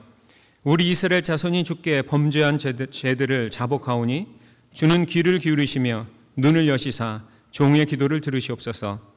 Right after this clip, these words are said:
나와 내 아버지의 집이 범죄하여 주를 향하여 크게 악을 행하여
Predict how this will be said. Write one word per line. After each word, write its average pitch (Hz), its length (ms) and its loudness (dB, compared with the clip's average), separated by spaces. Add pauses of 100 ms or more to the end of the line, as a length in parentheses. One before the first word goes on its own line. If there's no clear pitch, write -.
(480)
나와 135 320 4
내 147 160 2
아버지의 151 420 2
집이 160 300 -4
범죄하여 139 840 -2
주를 143 320 -2
향하여 135 320 0
크게 170 480 -2
악을 131 320 -2
행하여 107 360 -4